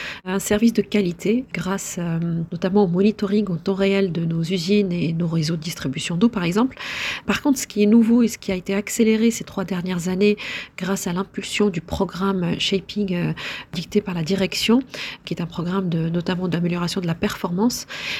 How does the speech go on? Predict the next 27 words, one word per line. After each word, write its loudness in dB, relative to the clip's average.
et 6
de 2
gérer 4
cette -4
donnée 2
d'une -2
façon -8
transversale -2
pour -10
casser -2
les 2
silos 0
et -4
créer 4
ce 0
qu'on -2
appelle -2
des -2
langages 0
communs 0
et 2
faire -2
des 2
ponts -2
entre -2
les 0
régions -2